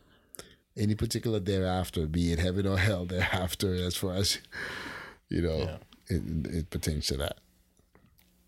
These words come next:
Speaker 1: I'm sure you'll edit this one out. I say, you know, you'll edit that out. Um, there, there's certainly, I've made the recent observation. I said, the certain group of people who used to practice certain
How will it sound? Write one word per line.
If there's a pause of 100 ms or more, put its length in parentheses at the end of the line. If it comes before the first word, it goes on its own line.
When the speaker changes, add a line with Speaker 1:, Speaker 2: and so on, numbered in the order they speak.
(380)
Speaker 1:
I'm
sure
you'll
edit
this
one
out.
I
say, (1160)
you
know,
you'll
edit
that
out.
Um,
there,
there's
certainly,
I've
made
the
recent
observation.
I
said, (960)
the
certain
group
of
people
who
used
to
practice
certain